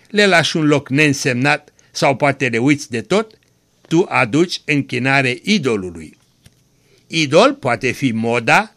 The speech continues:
fie că e vorba de îmbrăcăminte, fel de a te purta,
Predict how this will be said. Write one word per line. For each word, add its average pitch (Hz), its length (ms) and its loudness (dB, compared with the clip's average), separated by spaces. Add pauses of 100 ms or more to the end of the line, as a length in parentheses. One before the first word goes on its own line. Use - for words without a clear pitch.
fie 247 300 2
că 156 100 -4
e 139 60 4
vorba 127 360 0
de 120 160 -2
îmbrăcăminte, 120 1000 -4 (260)
fel 151 320 2
de 127 100 -4
a 123 80 -2
te 117 200 -4
purta, 151 640 -4